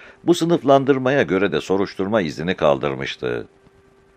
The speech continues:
Danıştay ikinci Dairesi'nin yaptığı sınıflandırma. Bir, T C K'nın iki yüz kırkıncı maddesi,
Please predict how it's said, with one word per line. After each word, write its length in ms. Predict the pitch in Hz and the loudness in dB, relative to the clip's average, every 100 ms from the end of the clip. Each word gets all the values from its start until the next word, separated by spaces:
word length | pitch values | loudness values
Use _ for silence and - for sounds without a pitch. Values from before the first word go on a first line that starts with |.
| _ _ _ - - | _ _ _ -20 0
Danıştay 440 | 92 117 135 143 131 | 2 2 4 4 4
ikinci 320 | 110 123 135 | 2 -2 0
Dairesi'nin 520 | 76 69 71 76 90 | 2 0 -2 -4 -4
yaptığı 420 | 92 71 - 87 | 0 -2 -2 -4
sınıflandırma. 920 | 90 78 76 73 71 67 64 64 58 52 _ _ _ _ _ - - _ | -4 -4 -4 -2 -2 -2 -6 -6 -8 -10 _ _ _ _ _ -20 -20 _
Bir, 240 | 87 80 - - _ _ - _ | 0 0 -2 -14 _ _ -20 _
T 200 | - 143 | 6 8
C 200 | 147 165 | 8 4
K'nın 340 | 156 151 151 135 | 6 4 4 0
iki 220 | 98 123 | -2 -2
yüz 120 | 120 | -2
kırkıncı 460 | - 107 110 98 120 | -2 -2 -2 0 0
maddesi, 640 | 76 64 69 67 76 95 | 0 0 -4 -4 -4 -4